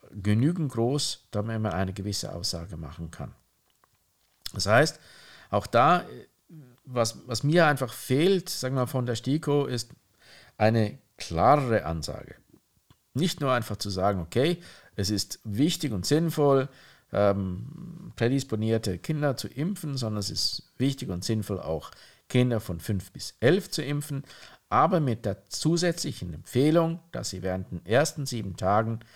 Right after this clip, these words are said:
nach der Impfung keinen Sport machen,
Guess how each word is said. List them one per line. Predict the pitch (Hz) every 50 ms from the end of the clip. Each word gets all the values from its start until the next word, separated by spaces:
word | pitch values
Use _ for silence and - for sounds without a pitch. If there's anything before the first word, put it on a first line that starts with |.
| - - - _ _
nach | 90 85 80 82
der | - - 82 -
Impfung | 104 117 120 - 123 113 113 - - _ _ _ _
keinen | - - 98 92 98 101 104 101
Sport | 101 - - - _ - 80 82 87 - - -
machen, | - 76 78 76 - 117 113